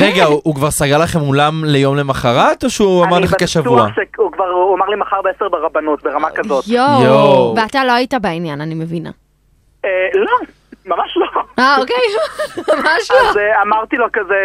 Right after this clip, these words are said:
Speaker 2: "תקשיב, היה נחמד, היה כיף, פחות מתאים, ביי." אוקיי, עבר, אה, שבוע, הוא שלח לי הודעה, שבועיים שלח הודעה, שלושה שבועות, הוא הגיע אליי לחדרה.
Speaker 3: לא.
Speaker 1: יונתן, זה כבר הגבר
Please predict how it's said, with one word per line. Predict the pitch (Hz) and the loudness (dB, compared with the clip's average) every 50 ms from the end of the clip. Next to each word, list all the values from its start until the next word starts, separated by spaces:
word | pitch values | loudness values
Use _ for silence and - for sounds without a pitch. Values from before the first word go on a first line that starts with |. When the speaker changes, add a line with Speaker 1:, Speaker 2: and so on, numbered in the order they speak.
| 190 | -2
Speaker 2:
"תקשיב, | 202 196 - 311 | -4 -4 -2 -2
היה | 277 247 | -2 -2
נחמד, | 240 240 - 254 214 | -4 -4 -4 -2 -2
היה | 214 208 | -2 -4
כיף, | - - 311 392 - | -4 -6 -8 -8 -8
פחות | - 202 - 226 226 - | -10 -6 -6 -6 -4 -4
מתאים, | 254 262 - - 302 302 285 254 180 151 | -4 -6 -4 -4 -4 -4 -4 -6 -6 -4
ביי." | 175 156 143 139 139 135 - - | -4 -2 -2 -2 -4 -4 -4 -4
אוקיי, | 202 254 - - 170 160 175 202 214 - | -4 -4 -4 -4 -2 -2 -2 -2 -4 -4
עבר, | - 170 160 165 196 214 226 226 240 | -6 -8 -4 -4 -2 -2 0 0 0
אה, | 233 226 214 196 190 | 0 0 0 -2 -2
שבוע, | 170 - 190 160 143 - 170 185 208 220 | -2 -4 -6 -6 -4 -2 -2 0 0 0
הוא | 214 | -2
שלח | - - 160 160 165 - | -2 -2 -2 -2 -2 -2
לי | 156 147 | -2 -2
הודעה, | 135 127 127 135 143 156 165 165 160 - - _ _ _ _ _ _ | 0 0 0 -2 -2 -2 -2 -2 -4 -6 -10 _ _ _ _ _ _
שבועיים | - - 127 120 131 143 156 165 180 175 | -20 -18 -6 -2 0 0 0 0 -2 -2
שלח | - 180 170 170 165 | -2 -2 -2 -2 -2
הודעה, | - 170 165 151 170 160 156 156 147 | -2 -4 -4 -2 -2 0 0 -2 -2
שלושה | - - 160 147 180 196 | -4 -4 -4 -4 -4 -4
שבועות, | - - 165 160 202 220 - | -4 -6 -4 -4 -4 -2 -2
הוא | 196 165 | -4 -4
הגיע | 156 180 196 | -2 -2 -2
אליי | 208 196 185 | -2 -2 -2
לחדרה. | 175 - - 170 165 165 170 170 156 165 160 156 151 - | -2 -4 -4 -6 -4 -2 -2 0 0 0 0 0 -2 -2
Speaker 3:
לא. | 220 208 214 208 202 190 - - - _ _ _ _ _ _ _ _ _ _ _ _ _ _ _ _ _ _ _ _ _ _ _ _ _ - | -2 0 0 0 0 -2 -6 -12 -20 _ _ _ _ _ _ _ _ _ _ _ _ _ _ _ _ _ _ _ _ _ _ _ _ _ -2
Speaker 1:
יונתן, | 123 131 151 185 208 214 | 0 0 2 0 0 0
זה | 170 139 139 | 0 -2 -2
כבר | 110 120 131 | 0 0 0
הגבר | 123 123 120 143 147 208 | 0 0 0 0 2 2